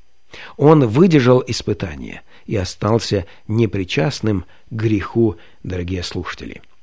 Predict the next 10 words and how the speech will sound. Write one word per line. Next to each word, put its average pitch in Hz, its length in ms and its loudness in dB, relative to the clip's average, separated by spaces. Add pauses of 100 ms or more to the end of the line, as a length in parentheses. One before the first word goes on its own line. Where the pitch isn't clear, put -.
(640)
Как 156 260 -4
важно, 92 480 -2
друзья, 82 500 -4 (340)
радиослушатели, 90 880 -4 (420)
смотреть 110 840 -2 (340)
в - 80 -14
Слово 107 300 0
Божье, 101 460 0 (720)
читать 139 520 0
его, 165 340 2